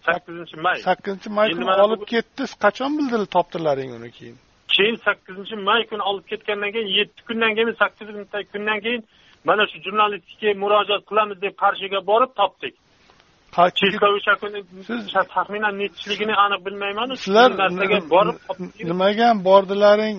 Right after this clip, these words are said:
Speaker 2: e, e, Mirishkor ichki ishlar bo'limiga ham bordilaring, aytmadimi sizlarga qayerga olib ketganini?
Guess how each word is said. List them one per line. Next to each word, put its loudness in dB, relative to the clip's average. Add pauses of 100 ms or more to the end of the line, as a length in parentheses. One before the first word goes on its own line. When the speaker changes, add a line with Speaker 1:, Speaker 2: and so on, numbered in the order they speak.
Speaker 2:
e, -4 (840)
e, -6 (480)
Mirishkor -2
ichki -12
ishlar 2
bo'limiga -2
ham 0
bordilaring, 2
aytmadimi 2
sizlarga -4
qayerga -6
olib -4
ketganini? -12